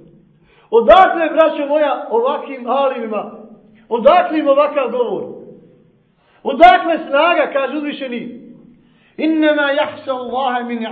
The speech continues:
ibadihi l'ulema.” Kaže: „Allaha se boje, strahuju od njega, od njegovih robova.”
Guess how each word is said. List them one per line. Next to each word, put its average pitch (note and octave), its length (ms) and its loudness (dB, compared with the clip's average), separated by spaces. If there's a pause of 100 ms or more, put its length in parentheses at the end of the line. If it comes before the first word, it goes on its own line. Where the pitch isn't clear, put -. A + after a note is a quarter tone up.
(100)
ibadihi G#3+ 480 -4
l'ulema.” F#3+ 1400 -6 (1400)
Kaže: B3+ 460 -4 (2000)
„Allaha D#4 640 2
se C#4+ 100 -6
boje, C#4+ 580 2
strahuju D4+ 540 -2
od D4+ 140 -4
njega, B3+ 360 -6 (380)
od C#4 180 -4
njegovih F4 520 2
robova.” D#4+ 800 -2